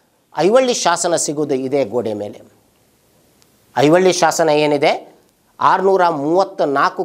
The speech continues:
ಕ್ರಿಸ್ತ ಶಕದಲ್ಲಿ ಕೆತ್ತಿಸಲಾದಂಥ ಐವಳ್ಳಿ ಶಾಸನ, ರವಿಕೀರ್ತಿ ಅದನ್ನು ಇಲ್ಲೇ ರಚಿಸಿದ್ದು.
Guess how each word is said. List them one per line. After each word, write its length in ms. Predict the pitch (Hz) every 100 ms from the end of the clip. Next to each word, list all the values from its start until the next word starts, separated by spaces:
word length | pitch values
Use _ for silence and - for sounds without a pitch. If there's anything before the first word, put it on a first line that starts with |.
| -
ಕ್ರಿಸ್ತ 320 | 165 - 170 -
ಶಕದಲ್ಲಿ 460 | 165 151 147 151 262 - - _ _ _ _ -
ಕೆತ್ತಿಸಲಾದಂಥ 760 | 143 175 - 151 151 143 143 175 226 - - 135
ಐವಳ್ಳಿ 260 | 160 170 160 147
ಶಾಸನ, 280 | 135 139 127 127
ರವಿಕೀರ್ತಿ 520 | 156 196 196 175 147 156
ಅದನ್ನು 220 | 151 180 - - - _ _ _ _ -
ಇಲ್ಲೇ 180 | 135 185 - - - _ _ _ _ _ _ _ _ _ - 143
ರಚಿಸಿದ್ದು. 520 | 143 175 151 120